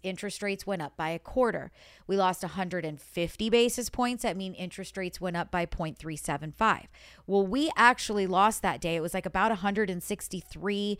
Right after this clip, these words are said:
to a hundred and seventy basis points. We were just about at a half of a percent in rate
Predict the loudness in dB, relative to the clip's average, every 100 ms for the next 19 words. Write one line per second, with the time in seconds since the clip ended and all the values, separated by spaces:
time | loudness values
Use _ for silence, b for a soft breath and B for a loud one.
0 | B B -2 0 2 0 0 -2 -2 0
1 | 0 -2 -2 -2 -4 -6 -8 -10 -10 -14
2 | B B -2 2 2 2 0 -2 -2 6
3 | 6 6 2 -2 2 4 4 4 -2 -6
4 | -2 0 0 -2 -6 -4 -4 -4 -2 2
5 | 2 0 -4 -2 -2 -6 -6 0 2 2
6 | 0 -8 -12